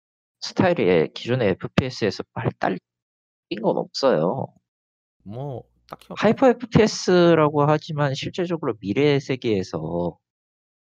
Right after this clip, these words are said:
Speaker 1: 미래 세계를 배경으로 미래적인 무기를 들고 그냥 같은 걸 하는 것뿐이야. 기존에
Speaker 2: 음.
Speaker 1: 있었던 에프피에스의 그 룰을 지키면서 하는 것뿐이야.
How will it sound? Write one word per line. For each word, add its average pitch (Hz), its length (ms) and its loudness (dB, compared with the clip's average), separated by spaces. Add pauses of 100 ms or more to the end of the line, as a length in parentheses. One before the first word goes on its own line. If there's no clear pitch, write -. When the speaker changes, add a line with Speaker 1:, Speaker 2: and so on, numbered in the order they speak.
(380)
Speaker 1:
미래 117 200 0
세계를 95 800 -2
배경으로 92 600 -2
미래적인 110 560 -2
무기를 90 400 -4
들고 82 340 -4
그냥 90 300 -2
같은 - 260 -12
걸 135 180 -2
하는 139 160 -6
것뿐이야. - 800 -10 (240)
기존에 95 300 -4
Speaker 2:
음. - 20 -2
Speaker 1:
있었던 - 380 -10
에프피에스의 80 840 -6
그 78 280 -6 (480)
룰을 95 260 0
지키면서 90 600 -6
하는 107 160 -6
것뿐이야. 101 480 -10